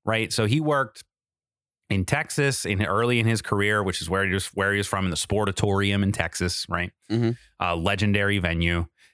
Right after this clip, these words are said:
Speaker 1: And so when he moved on to Atlanta and then the South and started working at W C W,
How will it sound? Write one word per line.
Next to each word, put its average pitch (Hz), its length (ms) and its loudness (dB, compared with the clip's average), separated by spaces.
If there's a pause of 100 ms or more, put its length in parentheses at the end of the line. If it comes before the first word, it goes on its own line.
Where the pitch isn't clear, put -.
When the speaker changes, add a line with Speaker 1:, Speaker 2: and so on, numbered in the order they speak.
(120)
Speaker 1:
And 101 120 -4
so 107 140 0
when 101 100 0
he 98 60 0
moved 110 360 0
on 107 320 0
to 92 440 0
Atlanta 101 440 0
and 104 240 0
then 92 120 0
the 92 60 0
South 98 420 -2
and 87 100 -2
started 92 200 0
working 98 280 0
at 87 60 -2
W 95 220 0
C 117 120 0
W, 98 440 0